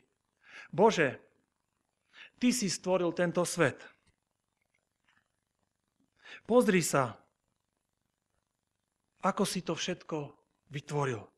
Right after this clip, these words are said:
Ako to všetko dopadlo. Pozri sa na tú bolesť, trápenie, hlad. Pozri sa na to odmietanie, na ľudí, ktorí si ubližujú,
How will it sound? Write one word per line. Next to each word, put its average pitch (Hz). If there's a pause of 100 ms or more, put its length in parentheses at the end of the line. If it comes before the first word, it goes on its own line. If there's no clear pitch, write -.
(500)
Ako 233
to 220
všetko 226
dopadlo. 196 (1700)
Pozri 240
sa 196
na 190
tú 185
bolesť, 185 (800)
trápenie, 175 (640)
hlad. 156 (1200)
Pozri 240
sa 202
na 202
to 220
odmietanie, 208 (1400)
na 180
ľudí, 208
ktorí 180
si 214
ubližujú, 196